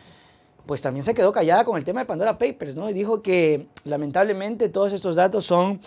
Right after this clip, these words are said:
privados y que no pueden hacer nada, absolutamente nada. ¿Y por qué digo que es importante? Porque la uafe tiene la potestad de analizar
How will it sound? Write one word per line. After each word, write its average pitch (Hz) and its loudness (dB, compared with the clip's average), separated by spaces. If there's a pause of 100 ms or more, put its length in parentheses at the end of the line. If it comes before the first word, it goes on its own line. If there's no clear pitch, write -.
(300)
privados 202 6
y 156 -12
que 151 -10
no 160 -8
pueden 180 0
hacer 160 -2
nada, 160 2 (140)
absolutamente 139 -8
nada. - -18 (460)
¿Y 190 -2
por 196 2
qué 240 8
digo 240 12
que 233 4
es 226 2
importante? 220 2
Porque 165 -2
la 160 2
uafe 208 6
tiene 190 -4
la 190 2
potestad 170 2 (140)
de 170 -2
analizar 165 2